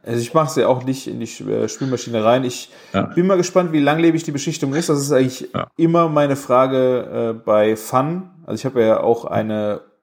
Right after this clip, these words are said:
Speaker 1: Olaf-Pfanne. Die kannst, ich, da habe ich auch gedacht, die ist beständiger. Du kannst sie zwar zum Wiederbeschichten dahin wieder zurückschicken. Das finde ich eigentlich ein ganz cooles Konzept. Aber
Speaker 2: Genau.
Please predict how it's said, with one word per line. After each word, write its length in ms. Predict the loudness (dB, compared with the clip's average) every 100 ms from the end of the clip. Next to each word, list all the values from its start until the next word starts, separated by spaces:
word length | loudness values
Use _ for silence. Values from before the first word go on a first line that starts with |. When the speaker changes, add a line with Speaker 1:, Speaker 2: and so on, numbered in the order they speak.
| _ _ _ _ -4
Speaker 1:
Olaf-Pfanne. 1200 | 0 4 2 0 -16 -20 _ -2 0 2 0 -2 -10 -20 -20 -20 _ _ _
Die 200 | -14 -8
kannst, 400 | 0 0 0 -10 -6
ich, 120 | 0 0
da 160 | 2 2
habe 140 | 2
ich 100 | 2
auch 320 | 2 0 -4
gedacht, 420 | -6 0 0 -2 -12
die 220 | -10 -8
ist 400 | -8 -8 -12 -10
beständiger. 920 | -8 0 2 4 2 4 4 2 -2 -10
Du 80 |
kannst 280 | -2 0 0
sie 80 | -6
zwar 320 | 0 2 2
zum 320 | 0 -2 0
Wiederbeschichten 720 | 2 2 2 -2 -4 -8 -8 -4
dahin 340 | 0 0 -2
wieder 160 | -4 -4
zurückschicken. 480 | -4 -6 -4 -4
Das 140 | -4 -4
finde 160 | -4
ich 80 | -2
eigentlich 160 | -2 -2
ein 40 |
ganz 160 | -4 -8
cooles 240 | -8 -8
Konzept. 440 | -8 0 0 0 -14 -20 -20 -20 -20 -2
Aber 160 | 2 4
Speaker 2:
Genau. 480 | 4 4 0 -6